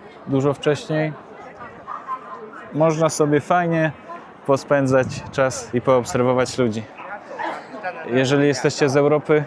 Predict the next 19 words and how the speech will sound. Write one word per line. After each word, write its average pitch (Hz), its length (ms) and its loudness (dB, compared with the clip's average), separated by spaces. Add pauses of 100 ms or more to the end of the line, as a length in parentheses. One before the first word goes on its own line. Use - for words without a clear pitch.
(160)
i - 20 -2
będziecie 139 480 4
stać - 400 0 (340)
w - 60 -16
tamtym 143 320 2
miejscu, 147 340 2
bardzo 143 300 4
duża 139 260 4
szansa, 143 400 2
że 127 260 4 (500)
ktoś 135 160 4
będzie 135 300 4
do 131 120 4
was 131 340 0 (240)
podchodził 131 540 2 (580)
i 123 80 4
prosił 127 540 2 (520)
o 131 120 6
zdjęcie. 123 520 0